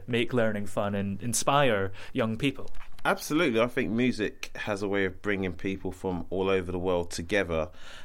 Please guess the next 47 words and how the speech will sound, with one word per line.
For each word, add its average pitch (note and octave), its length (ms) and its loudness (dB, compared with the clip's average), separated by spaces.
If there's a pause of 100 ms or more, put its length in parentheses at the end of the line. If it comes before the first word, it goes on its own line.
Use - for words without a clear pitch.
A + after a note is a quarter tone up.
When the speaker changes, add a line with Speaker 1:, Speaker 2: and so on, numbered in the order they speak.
(120)
Speaker 2:
Um, F#2 220 2
you G2+ 80 2
know, G2+ 100 4
even A#2+ 260 2
in G#2 120 0
the F#2 80 -2
song, A#2 300 2
there F#2+ 140 2
are F2+ 200 2
some F#2 260 -2
messages F#2 540 -4
that - 100 -6
are E2 100 -6
there F2+ 220 0
subtly, F2+ 540 -2
like, E2+ 320 -2
um, E2+ 240 2 (340)
you G2 100 -4
know, F2 200 0
"Divvy A2+ 580 0
my G2+ 200 0
pizza," - 540 -4
sorry, A2+ 220 2
"Divvy, C#3 520 4 (340)
divvy D3 260 4
my C#3 160 4
chocolate, - 420 0
there's A#2 180 0
enough A2+ 220 -2
to - 60 -10
go A2 140 2
around." A#2+ 180 4
That's - 180 -4
a A#2+ 40 -2
message A2+ 320 -2
about G2+ 180 -4
sharing, F2+ 500 0
you F2+ 80 -4
know, F2+ 100 -2
Speaker 1:
Yeah. F#2 100 -4
Speaker 2:
so A2 80 -2
it's G2 100 -4
not D3 140 0
all A#2+ 160 2
about G#2 360 -2
just - 240 -10
being, F#2+ 440 -2